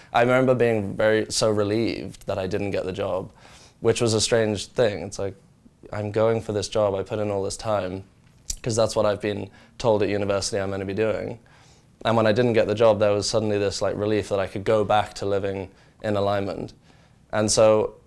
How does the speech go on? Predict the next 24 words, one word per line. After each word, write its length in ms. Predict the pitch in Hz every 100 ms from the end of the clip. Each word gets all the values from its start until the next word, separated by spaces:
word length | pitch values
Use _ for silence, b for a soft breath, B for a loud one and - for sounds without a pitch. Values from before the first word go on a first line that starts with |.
| _ -
you 60 |
know, 100 | 113
whether 220 | 104 123 123
that 160 | 117
was 140 | 107 -
gonna 200 | 110 107
be 360 | 107 104 101 -
entrepreneurship 840 | - 107 107 104 104 101 - 98 -
or, 200 | 104 98
or 240 | 98 101
anything 280 | 104 95 101
else, 420 | 107 98 107 - - b b b b -
there 200 | 113 110
was 180 | 110 107
a 120 | 107
moment 500 | 107 113 113 107 -
coming 260 | 113 107 104
out 160 | 101
of 120 | 98
university 760 | 104 98 101 113 - 92 87 92
where 460 | 98 98 98 95 - b b b b _ _ _ _ _ - 98
I 480 | 98 98 98 95 - _
realized 580 | - 110 110 104 101 98
that 180 | 101